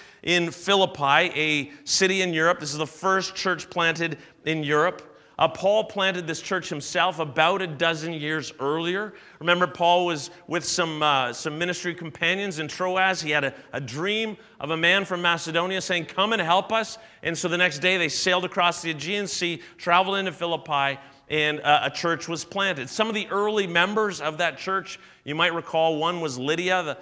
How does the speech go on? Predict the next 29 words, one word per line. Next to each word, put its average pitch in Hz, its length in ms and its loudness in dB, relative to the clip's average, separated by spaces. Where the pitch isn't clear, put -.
this, 143 320 -6
uh, 131 200 -2
successful 185 580 -2
businesswoman 190 640 -6
who 165 120 -6
sold 147 340 -6
purple 156 240 -8
cloth. 170 560 -4
Uh, 147 120 -2
likely 185 640 2
a 156 100 0
young 170 420 0
girl 180 440 -2
who 160 160 -4
had 147 160 -2
been 139 260 -2
previously, 175 800 -2
uh, 135 160 2
possessed 156 580 0
by 156 120 4
an 156 100 -2
evil 156 180 -4
spirit 170 460 -4
by 151 80 0
which 151 160 -4
she 147 240 -10
for-, 147 240 -8
foretold 151 540 -4
the, 123 240 -2